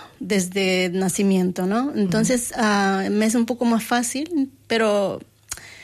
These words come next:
Speaker 1: me cuesta formar las, eh, las frases.
Speaker 2: Claro.
Speaker 1: Por eso no hablo el catalán así fluidamente, pero sí, lo entiendo, lo puedo leer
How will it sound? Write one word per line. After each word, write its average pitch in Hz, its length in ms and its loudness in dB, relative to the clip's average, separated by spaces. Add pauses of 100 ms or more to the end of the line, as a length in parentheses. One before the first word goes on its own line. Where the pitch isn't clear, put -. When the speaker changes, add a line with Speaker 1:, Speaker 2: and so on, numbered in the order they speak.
(240)
Speaker 1:
me 220 180 0
cuesta 226 360 0
formar 208 380 0
las, 180 380 -2
eh, 185 480 -2
las 180 200 0
frases. 180 540 -2
Speaker 2:
Claro. 170 180 -2
Speaker 1:
Por 208 140 0
eso 196 200 0
no 190 120 0
hablo 190 240 0
el 202 100 0
catalán 190 580 -2
así 202 240 -2
fluidamente, 185 680 -2
pero 214 240 0
sí, 247 280 0
lo 208 100 -2
entiendo, 226 460 2
lo 214 120 -2
puedo 190 220 0
leer 240 540 0